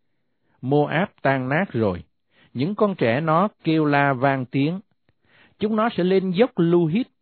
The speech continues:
khóc lóc chẳng thôi, xuống dốc Horonaim, nghe tiếng hủy hoại thảm sầu. Hãy trốn đi, cứu lấy sự sống mình, như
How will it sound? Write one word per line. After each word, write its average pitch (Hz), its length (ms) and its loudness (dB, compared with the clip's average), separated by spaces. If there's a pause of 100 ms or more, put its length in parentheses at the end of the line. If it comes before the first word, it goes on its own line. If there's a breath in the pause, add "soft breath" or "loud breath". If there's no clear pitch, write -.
(180)
khóc - 340 -4
lóc 208 200 -2 (160)
chẳng 120 260 -6
thôi, 135 320 0 (540)
xuống 208 420 -2
dốc 233 160 -2 (160)
Horonaim, 143 960 0 (380)
nghe 160 300 -2
tiếng 208 360 -4
hủy 123 280 -2
hoại 107 420 -4
thảm 113 300 -6 (100)
sầu. 92 280 -4 (1500)
Hãy 113 320 -8
trốn 156 300 0
đi, 135 220 0 (440)
cứu 185 160 2
lấy 220 260 0
sự 113 140 -4
sống 185 260 -2
mình, 107 220 -2 (480)
như 156 220 0